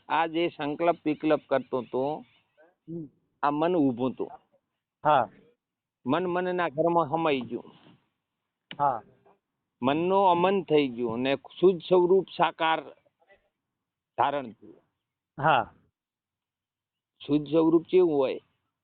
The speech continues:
Speaker 1: એમાં અભાવ ના હોય.
Speaker 2: શું ના હોય? ભાવ.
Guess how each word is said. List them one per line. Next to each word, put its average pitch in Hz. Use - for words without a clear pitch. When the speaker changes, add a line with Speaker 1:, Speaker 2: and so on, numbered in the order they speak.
Speaker 1:
એમાં 160
અભાવ 135
ના 143
હોય. 107
Speaker 2:
શું 214
ના 233
હોય? 233
ભાવ. 202